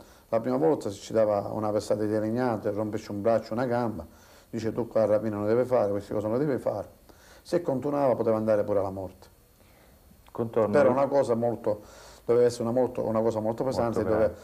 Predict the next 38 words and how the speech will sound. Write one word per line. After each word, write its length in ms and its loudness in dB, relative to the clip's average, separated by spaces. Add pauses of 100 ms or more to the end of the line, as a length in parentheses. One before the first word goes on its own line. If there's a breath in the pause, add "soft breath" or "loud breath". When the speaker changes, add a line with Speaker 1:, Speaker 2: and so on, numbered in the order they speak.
(140 loud breath)
Speaker 1:
però 160 4
quando 200 2
era 100 4
la 40 4
prima, 220 0
la 80 4
seconda, 300 0
terza 240 0
volta 240 0
queste 180 -4
cose 160 0
si 100 -8
facevano. 380 -10 (300 loud breath)
Invece 340 0
oggi 260 4
la 120 0
mafia, 500 -2 (380)
oggi 280 0
quella 200 2
moderna, 380 0 (220 loud breath)
se 200 -4
rubano 300 0
una 120 0
radio, 420 2
una, 300 -6
un'autoradio, 720 0 (240 loud breath)
una 180 -4
macchina 400 -2
di 60 0
un 80 0
mafioso, 480 -2 (340 loud breath)
non 160 -4
pensano 300 -2
due 100 2
volte 300 -2
a 40 -4
farlo 300 -4
fuori, 280 -12